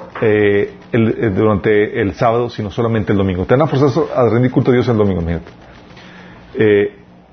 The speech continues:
entonces, el, el domingo es la marca de la bestia, eh, pertenece al sistema del anticristo. Y como tal, si tú guardas el domingo y no el sábado,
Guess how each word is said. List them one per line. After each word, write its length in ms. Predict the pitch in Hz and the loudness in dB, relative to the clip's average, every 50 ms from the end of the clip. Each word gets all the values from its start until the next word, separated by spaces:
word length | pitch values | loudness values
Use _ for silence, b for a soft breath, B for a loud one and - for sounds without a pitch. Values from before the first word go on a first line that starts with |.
| - - | -20 -10
entonces, 480 | - 135 143 156 165 165 - - - - - - B B B B B B - - - | -2 0 2 4 4 2 2 -2 -8 -18 -20 -20 B B B B B B -8 -2 2
el, 520 | 127 123 120 120 120 120 123 123 131 - - | 2 4 4 4 4 2 2 2 0 0 0
el 80 | 117 | 2
domingo 400 | 120 127 135 143 151 156 160 160 | 2 4 2 2 2 4 4 4
es 120 | 151 - - | 4 2 2
la 80 | 147 | 0
marca 220 | 135 135 131 135 139 | 0 0 0 2 2
de 80 | 127 | 2
la 60 | 120 | 2
bestia, 320 | 104 113 110 - 139 127 127 120 | 2 0 0 0 0 0 2 2
eh, 200 | 127 131 131 - | 2 2 0 0
pertenece 640 | - 107 90 127 123 123 120 - 143 147 147 - - | -2 -4 -2 0 0 -2 0 0 0 0 0 -2 -2
al 160 | - 123 107 | -2 -2 0
sistema 420 | 101 107 - - 135 123 123 127 123 | -2 -2 -4 -2 -2 0 0 0 0
del 120 | 117 120 | 2 0
anticristo. 720 | 117 104 87 113 92 - 110 113 110 - - - 180 - - - B B B B B B B B B | 0 0 -2 -4 -6 -4 -4 -4 -4 -4 -6 -6 -6 -6 -6 -10 B B B B B B B B B
Y 100 | 127 117 | -2 -2
como 300 | - - 135 123 123 120 | 2 2 2 2 2 2
tal, 260 | - - 160 185 190 175 | 2 2 2 2 0 -2
si 140 | - 135 | -6 -10
tú 280 | - - - 185 185 180 156 | -10 -8 -4 -2 0 2 2
guardas 560 | 151 165 165 165 175 180 180 175 - - - - _ _ _ _ - - | 4 2 2 2 0 -2 -4 -4 -8 -14 -20 -20 _ _ _ _ -8 -2
el 520 | 139 143 135 131 123 123 123 123 123 117 110 | 2 4 4 4 4 2 2 2 2 2 2
domingo 800 | 117 117 113 113 123 139 156 175 185 170 139 107 104 104 101 101 | 2 2 2 2 0 0 2 2 0 0 2 2 2 2 2 2
y 40 | |
no 120 | 101 117 139 | 2 2 0
el 120 | 165 160 | 0 0
sábado, 580 | - - 143 127 117 113 110 120 127 - - | -2 0 0 2 2 2 0 0 -2 -4 -6